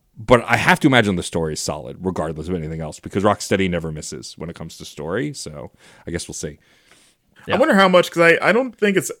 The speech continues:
Speaker 3: and this is me, like, maybe not being totally aware, but I don't know if it's as much of a live service game as people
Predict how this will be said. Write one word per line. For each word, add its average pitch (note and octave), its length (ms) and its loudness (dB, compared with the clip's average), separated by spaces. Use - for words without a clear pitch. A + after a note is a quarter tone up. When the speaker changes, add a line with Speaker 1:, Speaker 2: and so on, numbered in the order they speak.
Speaker 3:
and E3 160 2
this F3 120 0
is D#3+ 100 -4
me, D#3 260 4
like, C3 320 4
maybe B2+ 240 -6
not A#2 400 -4
being B2 200 -6
totally A#2 260 -4
aware, A2 240 0
but A#2 100 2
I C3 60 4
don't A#3 140 2
know C#4 100 2
if F#3 100 2
it's C3+ 100 -4
as C3 300 2
much D3+ 140 -2
of C#3+ 60 -8
a D3+ 40 -2
live D3 240 2
service D3 280 -2
game C#3 200 -6
as A#2 80 -10
people G#2+ 540 -8